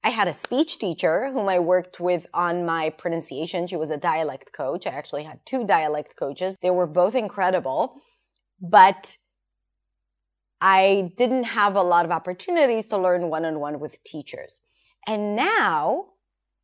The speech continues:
it's so amazing to see all these different platforms like italki and Preply and Verbling and many other platforms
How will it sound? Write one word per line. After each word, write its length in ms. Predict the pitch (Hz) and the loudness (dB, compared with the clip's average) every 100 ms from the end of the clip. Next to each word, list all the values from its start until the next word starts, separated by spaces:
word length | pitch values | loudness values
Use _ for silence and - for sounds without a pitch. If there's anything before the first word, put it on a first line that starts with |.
| _ _ _ _ _ _ _ | _ _ _ _ _ _ _
it's 180 | 240 240 | -2 2
so 200 | 311 311 | 4 4
amazing 680 | 277 247 262 294 311 247 202 | 4 4 4 4 4 2 0
to 120 | 208 | -4
see 160 | 196 208 - | -4 -4 2
all 200 | 214 254 | 4 4
these 240 | 285 269 | 2 -2
different 440 | 226 233 240 196 - | -2 -2 -2 -6 -2
platforms 680 | 214 214 - 233 208 208 | 2 2 0 -2 -2 -2
like 240 | 185 151 - | -4 -6 -4
italki 960 | 208 233 226 247 214 208 - 208 196 | 0 0 -2 0 0 0 -4 -4 -4
and 160 | 151 - | -6 -12
Preply 1040 | _ 269 247 254 - 226 226 220 214 202 - | _ 4 4 4 -4 -2 -2 -2 0 -2 -2
and 520 | 185 180 160 151 156 - | -6 -6 -4 -6 -8 0
Verbling 840 | 254 254 247 240 226 214 208 208 | 4 6 4 2 2 2 0 -4
and 220 | 214 226 233 | -4 -2 0
many 200 | 285 403 | 0 0
other 220 | 381 269 | 0 -2
platforms 880 | - - 220 196 - 196 185 180 | -2 0 0 0 0 0 0 -4